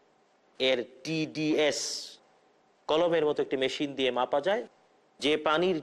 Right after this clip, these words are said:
টিডিএস টোয়েন্টি ফাইভ থেকে সেভেন্টি ফাইভ পর্যন্ত, এটা পানের জন্য বিশুদ্ধ। এটা হল ভালো পানি,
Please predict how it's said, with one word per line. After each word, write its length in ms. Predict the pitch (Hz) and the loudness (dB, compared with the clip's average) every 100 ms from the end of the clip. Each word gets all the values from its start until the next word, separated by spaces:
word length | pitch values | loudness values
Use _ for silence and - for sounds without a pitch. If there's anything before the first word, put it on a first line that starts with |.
| - | -2
টিডিএস 760 | 160 143 190 208 240 - - - _ _ _ _ - | -4 0 2 2 0 -4 -14 -20 _ _ _ _ -2
টোয়েন্টি 300 | 202 202 214 | 0 2 -2
ফাইভ 300 | - 240 269 - | 0 0 0 -2
থেকে 180 | 214 208 | -2 0
সেভেন্টি 380 | 196 190 190 | 0 0 0
ফাইভ 300 | 190 190 190 190 | 0 2 2 2
পর্যন্ত, 560 | 151 127 117 98 - 92 - _ _ | -2 0 0 0 -4 -6 -8 _ _
এটা 180 | - 196 | -2 -2
পানের 400 | 190 175 175 185 | 0 0 2 2
জন্য 160 | 190 196 | 2 0
বিশুদ্ধ। 500 | 196 196 254 160 - - _ _ _ _ _ _ _ _ _ | -2 -6 -8 -8 -10 -10 _ _ _ _ _ _ _ _ _
এটা 120 | - | -2
হল 80 | 139 | 0
ভালো 280 | 123 147 170 | 2 2 2
পানি, 320 | 185 214 202 | 2 0 -4